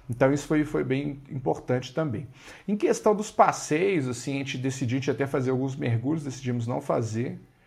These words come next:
por, por questão de segurança. Achei o barco, mesmo tomando todos os cuidados, achei que é um risco desnecessário.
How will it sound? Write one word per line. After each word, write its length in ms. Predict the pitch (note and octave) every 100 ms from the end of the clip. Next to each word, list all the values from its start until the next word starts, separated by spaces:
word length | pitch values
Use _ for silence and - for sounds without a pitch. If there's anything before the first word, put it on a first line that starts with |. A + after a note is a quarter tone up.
| _ _ _ _
por, 200 | A#2+ A2+
por 180 | - A#2
questão 340 | A#2 A#2+ - A#2+
de 60 |
segurança. 640 | - B2+ A#2 A#2 C#3 D3 A2+
Achei 160 | A#2
o 60 | C3
barco, 560 | A2+ B2 C3 - A#2 A2+
mesmo 400 | A#2+ B2+ E3 E3
tomando 300 | B2+ B2 B2+
todos 240 | D3+ D#3 D#3
os 60 |
cuidados, 440 | - C3+ B2 B2+ C3
achei 240 | A#2+ B2+
que 100 | A#2+
é 20 |
um 60 | B2
risco 320 | A#2+ B2 A#2+
desnecessário. 920 | A2+ A#2+ A#2+ - A2 - A2+ A#2 -